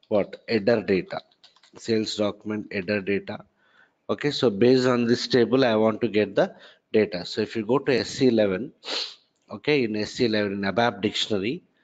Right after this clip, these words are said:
okay, let me provide the table name as V B A K. It is a standard table which stores the sales orders header data. Okay, so when I display this,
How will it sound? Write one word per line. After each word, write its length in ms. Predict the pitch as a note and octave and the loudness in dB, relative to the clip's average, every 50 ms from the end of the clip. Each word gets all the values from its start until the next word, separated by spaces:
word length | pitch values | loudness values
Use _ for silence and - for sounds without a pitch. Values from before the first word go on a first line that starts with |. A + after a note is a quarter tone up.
| _ _ _ _ _ _ _ _ - | _ _ _ _ _ _ _ _ -8
okay, 180 | _ C3 C#3 | _ 0 0
let 280 | C3 A2+ A2 G#2+ - - | 2 2 0 0 0 -2
me 80 | A2+ A#2 | -2 -2
provide 320 | A2+ - A#2 A2+ A2+ A2+ | 0 2 2 4 4 2
the 140 | A2 A2 G#2 | 2 -2 -6
table 320 | - - A2+ G#2+ G#2+ A2 A2+ | 0 4 6 6 6 6 4
name 260 | A2 G#2+ G#2+ G#2 G#2 | 2 2 0 0 -2
as 180 | G2+ F#2+ - | -2 -4 -6
V 180 | G#2 G2+ G#2 G#2+ | -4 -2 -2 -2
B 200 | F#2+ A2 G#2+ G2+ | 0 2 2 2
A 60 | G2+ | 0
K. 280 | G2+ - - D#3 F#3 - _ _ _ _ _ _ _ _ _ _ _ | 0 -2 -2 -2 -2 -4 _ _ _ _ _ _ _ _ _ _ _
It 80 | - A2+ | -2 2
is 160 | A#2 A2+ G#2+ | 4 4 4
a 40 | A2 | 2
standard 640 | - - - A#2 A2 A#2 B2 B2 C3 B2+ C3 - | -4 -2 0 0 2 2 2 2 0 0 0 0
table 340 | - A#2 A2+ G#2+ A#2+ C3+ C3 | 2 2 2 2 0 -4 -4
which 180 | A#2 A2+ G#2+ - | -6 -8 -8 -8
stores 440 | - - B2 A#2 A2+ A2+ A2+ - - | -6 0 2 4 4 4 0 -2 -4
the 100 | D#3 E3 | -4 -4
sales 440 | D#3+ - - A2+ A2+ A#2 A#2 A2+ - B2 | -4 0 2 4 4 4 0 -2 -2 -2
orders 440 | A2 G#2+ G#2+ A#2 D3+ E3 - - - _ | 0 0 0 0 -2 -2 -4 -12 -8 _
header 300 | A2+ A2 G2+ A#2 A#2 G#2+ | -2 0 2 2 2 2
data. 360 | F#2 F#2+ F#2 E2+ E2 - F2 - _ _ _ _ _ _ _ _ _ _ _ _ _ - | 0 0 -2 -2 -2 -8 -14 -14 _ _ _ _ _ _ _ _ _ _ _ _ _ -12
Okay, 280 | G2 - - C#3 C3+ | -12 -8 -6 -8 -8
so 180 | C3+ - A2+ G#2 | -8 -10 -8 -6
when 160 | G#2 G2+ G#2 | -6 -4 -4
I 60 | G2+ | -6
display 480 | F#2+ F#2 G#2 - - - - B2+ B2 A2 | -4 -6 -8 -8 -8 0 4 4 6 6
this, 580 | A#2 D3+ - - - - - - - - - | 4 2 2 -2 -6 -6 -8 -8 -8 -12 -16